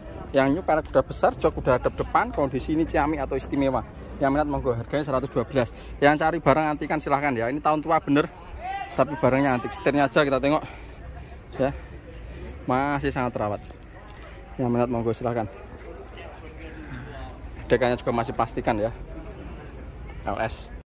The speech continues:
Jazz juga, Vitek dua ribu delapan, cuma masih mau tetean. Jazz I D S I, mohon maaf ya, dua ribu delapan A E. Ini ada lagi, ini harga kurang lebih sama. Delapan puluhan koma, kalaupun sembilan puluhan, sembilan puluhan lebih dikit, seperti itu ya.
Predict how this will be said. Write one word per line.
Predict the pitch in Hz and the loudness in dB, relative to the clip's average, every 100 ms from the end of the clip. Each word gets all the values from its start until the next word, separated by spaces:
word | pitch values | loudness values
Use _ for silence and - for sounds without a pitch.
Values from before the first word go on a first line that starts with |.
| - - | -8 -6
Jazz | 127 - | -8 -8
juga, | - 156 180 | -4 -4 -4
Vitek | 131 - - | -4 -6 -4
dua | 117 | -6
ribu | - | -4
delapan, | 113 107 127 120 | -4 -2 -4 -4
cuma | 120 | -4
masih | 117 110 | -4 -4
mau | 117 113 | -4 -2
tetean. | 113 - 113 127 156 - - - - - | -4 -2 -2 -2 -2 -6 -6 -6 -6 -4
Jazz | 123 - - | -4 -4 -4
I | 101 | 2
D | 135 | 2
S | 160 | 2
I, | |
mohon | 131 117 | -2 0
maaf | 123 120 | 0 0
ya, | 113 117 | -2 -4
dua | - 117 | -6 -8
ribu | - 104 | -8 -6
delapan | 98 120 110 | -4 -4 -4
A | 95 120 | -4 -4
E. | 147 - - - - - - - - - - - - - - - - 120 | -4 -6 -8 -8 -6 -8 -8 -8 -8 -10 -10 -12 -12 -12 -12 -14 -8 -2
Ini | 127 131 | 0 0
ada | 123 127 123 | 0 0 0
lagi, | 117 - | 0 -2
ini | 170 139 | 2 2
harga | 185 | 2
kurang | 170 151 143 | 0 0 -2
lebih | 156 | -2
sama. | 123 127 101 - - - - - | 0 -2 -6 -10 -14 -14 -14 -10
Delapan | 117 120 120 | -2 -2 0
puluhan | 123 131 123 | -2 -2 -2
koma, | 131 143 151 | -4 -2 -2
kalaupun | 123 117 123 | -2 -4 -6
sembilan | 117 120 117 | -4 -4 -2
puluhan, | 131 | -4
sembilan | - 113 107 | -4 -4 -2
puluhan | 123 | -4
lebih | 110 117 | -4 -6
dikit, | 120 151 - - - - | -4 -4 -6 -12 -14 -12
seperti | - 117 120 127 | -8 -6 -4 -2
itu | |
ya. | 110 | -4